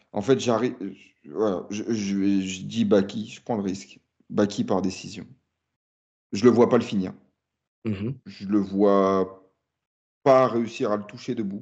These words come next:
Speaker 1: plus que ça. Par contre, je, j'arrive à le voir imposer sa lutte.
Speaker 2: Ok.
Speaker 1: Et le
Speaker 2: Ok.
Speaker 1: contrôler, euh, sans prendre de risques, hein. Après,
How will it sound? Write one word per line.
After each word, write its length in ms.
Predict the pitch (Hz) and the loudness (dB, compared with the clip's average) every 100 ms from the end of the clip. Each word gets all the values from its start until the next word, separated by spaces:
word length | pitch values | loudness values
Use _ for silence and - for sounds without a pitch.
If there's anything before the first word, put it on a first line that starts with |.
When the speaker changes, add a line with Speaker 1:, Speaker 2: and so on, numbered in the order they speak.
| - | -12
Speaker 1:
plus 160 | - 120 | -12 -10
que 100 | - | -10
ça. 260 | - 104 - _ - | -8 -12 -12 _ -12
Par 140 | 98 | -6
contre, 160 | 123 113 | -4 -4
je, 260 | 107 98 | -4 -4
j'arrive 400 | 92 101 101 110 | -2 0 2 2
à 60 | 104 | 0
le 80 | 98 | 2
voir 220 | 101 101 | 0 0
imposer 360 | 101 101 98 | -4 -4 -4
sa 180 | 98 95 | -6 -6
lutte. 300 | 92 98 - _ _ _ _ _ _ _ _ _ _ _ | -10 -10 -20 _ _ _ _ _ _ _ _ _ _ _
Speaker 2:
Ok. 160 | 127 - 95 _ _ _ _ | -10 -8 -8 _ _ _ _
Speaker 1:
Et 80 | 104 | 2
le 100 | 101 | 4
Speaker 2:
Ok. 140 | 101 98 | 4 2
Speaker 1:
contrôler, 520 | 101 - 101 101 107 | -4 0 2 6 6
euh, 520 | 98 92 87 82 - | 6 6 4 2 -2
sans 520 | - - 175 180 175 | -10 -2 0 2 0
prendre 260 | 156 156 151 | -2 -2 0
de 100 | 139 | 4
risques, 300 | 139 131 - | 4 2 -4
hein. 200 | 117 127 _ _ _ _ _ _ | -12 -12 _ _ _ _ _ _
Après, 320 | - 101 160 | -6 2 2